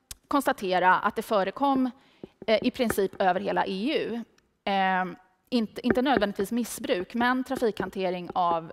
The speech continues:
eh, vissa trafikslag speciellt, och speciellt inom mobilnäten då.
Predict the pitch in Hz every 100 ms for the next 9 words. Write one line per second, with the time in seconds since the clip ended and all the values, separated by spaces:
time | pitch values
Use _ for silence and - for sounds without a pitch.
0 | - 175 175 294 - 208 202 - 233 220
1 | 185 - - 240 139 - - 185 - 156
2 | 208 - - - 214 - 214 202 190 190
3 | 180 185 175 175 170 226 285 - 185 -
4 | 226